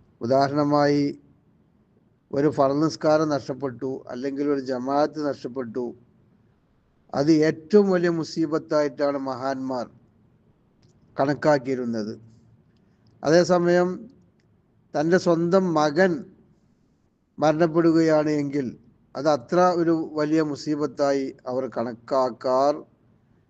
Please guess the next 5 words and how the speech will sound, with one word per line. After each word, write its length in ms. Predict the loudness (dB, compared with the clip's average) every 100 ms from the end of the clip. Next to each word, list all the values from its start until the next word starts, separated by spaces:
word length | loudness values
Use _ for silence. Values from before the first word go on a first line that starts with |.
| _ _ -8
കണക്കാ-, 600 | -6 -2 2 2 2 -8 _ _ _ -6
കണക്കാക്കാറില്ലായിരുന്നു. 1300 | -4 -2 2 2 2 4 4 4 2 2 0 -4 -10 -14 _ _ _ _ _ _ _ _ _ _ -4
ബഹുമാനപ്പെട്ട 640 | 2 4 6 4 2 2 2 0 _ _ _ _ -20
ഹാത്തമുൽ 840 | -8 0 0 0 0 0 2 2
അസം 320 | 2 0 0